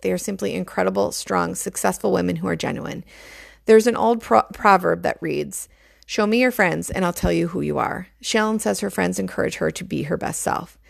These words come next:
Although the covid nineteen pandemic has created a lot of stress, chaos, and sadness, Shalyn has found some amazing positive changes in her life. She has been given the gift of time with the people who matter most to her,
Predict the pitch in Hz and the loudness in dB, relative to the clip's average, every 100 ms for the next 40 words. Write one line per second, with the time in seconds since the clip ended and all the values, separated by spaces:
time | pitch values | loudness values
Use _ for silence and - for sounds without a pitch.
0 | - - - - - - 226 262 269 294 | -20 -20 -20 -20 -20 -2 6 6 6 4
1 | 285 294 285 254 254 233 214 196 185 175 | 4 4 4 2 0 0 0 0 0 0
2 | 185 - - 190 185 185 190 185 - - | -4 -8 -4 0 2 2 2 0 -2 2
3 | 202 233 - 226 190 185 190 - 180 165 | 2 2 -2 2 2 2 -2 2 2 2
4 | - 180 - - - 208 226 233 220 196 | -2 -6 -8 -6 0 2 2 0 0 0
5 | 185 190 190 180 175 175 208 185 175 170 | 0 2 2 2 0 0 -2 -2 -2 -2
6 | 180 175 - 156 165 165 156 175 190 175 | -2 -4 -4 -6 -6 -6 -6 2 4 4
7 | - _ - - - - - - 240 254 | 0 _ -20 -20 -20 -20 -6 2 4 4
8 | 247 240 240 226 202 - 208 - 214 196 | 6 6 6 4 2 0 -6 2 4 4
9 | 185 185 196 190 180 202 156 156 156 190 | 2 -2 -4 -6 -4 0 2 2 2 2
10 | 180 - 160 165 - | 2 0 -4 -4 -6